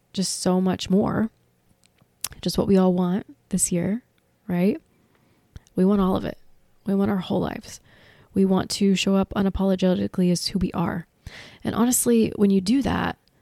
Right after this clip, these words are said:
you become so magnetic. People love you.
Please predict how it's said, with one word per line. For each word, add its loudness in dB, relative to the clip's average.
you 0
become 0
so 0
magnetic. -2
People -2
love -2
you. -8